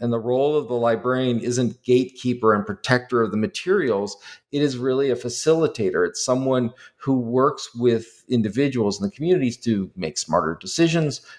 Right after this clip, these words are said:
and to find meaning in their life. And so that really is a, is a different idea in the popular, I,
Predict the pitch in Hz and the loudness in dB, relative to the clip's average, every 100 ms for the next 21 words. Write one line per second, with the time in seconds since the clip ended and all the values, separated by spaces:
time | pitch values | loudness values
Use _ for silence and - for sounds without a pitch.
0 | _ - 160 196 220 262 175 147 208 135 | _ -2 0 0 0 0 0 0 0 0
1 | 90 76 67 - - - - - 127 123 | -2 -6 -6 -4 -6 -8 -16 -4 -2 -2
2 | 143 131 123 123 - _ _ 120 147 160 | 0 0 0 -4 -18 _ _ 0 2 2
3 | 160 175 185 160 127 127 - 123 117 113 | 0 0 2 0 -2 -2 0 -2 2 2
4 | 101 143 139 139 - _ - _ - 117 | 2 -2 0 0 -2 _ -20 _ 2 2
5 | 101 123 139 165 202 208 - - 135 127 | 2 -2 0 2 2 0 -6 -8 0 0
6 | 117 - 143 - 160 165 160 - 151 139 | 0 2 0 0 0 0 0 0 0 0
7 | - | -4